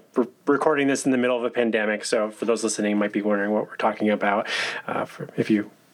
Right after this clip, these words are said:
you, you forgot what happened in, in twenty and twenty twenty-one and twenty twenty-two, and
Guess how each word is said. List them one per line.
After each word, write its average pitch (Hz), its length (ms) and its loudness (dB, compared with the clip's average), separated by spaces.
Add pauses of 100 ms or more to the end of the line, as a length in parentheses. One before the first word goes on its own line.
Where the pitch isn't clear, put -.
(420)
you, 117 140 4
you 131 200 2
forgot 113 320 2
what 107 100 2
happened 107 280 0
in, 107 460 -2
in 110 140 2
twenty 110 300 0
and 107 80 0
twenty 107 220 0
twenty-one 104 540 0
and 104 260 -2
twenty 110 300 0
twenty-two, 110 600 0
and 101 160 -2